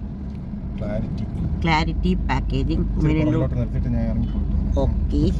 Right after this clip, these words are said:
Speaker 2: അപ്പൊ ഇവിടെയാണ്. നമുക്ക് ഇനി ഗ്ലാസ് ബോട്ടിലും ഒക്കെ വരും കേട്ടോ. നമ്മള് എടുക്കുന്നുണ്ട്. നമ്മളവിടെ എത്തി. കക്കച്ചി എടുക്കും. എടുത്തിട്ട്, ആ, ഓരോന്നിൻ്റെയും, ആ,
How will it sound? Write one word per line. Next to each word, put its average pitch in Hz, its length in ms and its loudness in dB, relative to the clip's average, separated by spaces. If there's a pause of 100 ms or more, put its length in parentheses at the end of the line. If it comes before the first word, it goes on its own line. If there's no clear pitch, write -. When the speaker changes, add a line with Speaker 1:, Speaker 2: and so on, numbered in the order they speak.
(2000)
Speaker 2:
അപ്പൊ 156 120 4
ഇവിടെയാണ്. 143 460 2
നമുക്ക് 165 220 2 (120)
ഇനി 190 180 4
ഗ്ലാസ് 170 280 2
ബോട്ടിലും 214 260 2
ഒക്കെ 208 160 0
വരും 165 220 2
കേട്ടോ. - 220 0 (380)
നമ്മള് 185 220 2 (800)
എടുക്കുന്നുണ്ട്. - 500 2 (2250)
നമ്മളവിടെ 156 440 0
എത്തി. - 280 -6 (680)
കക്കച്ചി 165 500 -4 (640)
എടുക്കും. - 380 -4 (520)
എടുത്തിട്ട്, 180 380 0 (480)
ആ, 147 40 -2 (460)
ഓരോന്നിൻ്റെയും, 196 680 2 (180)
ആ, - 20 0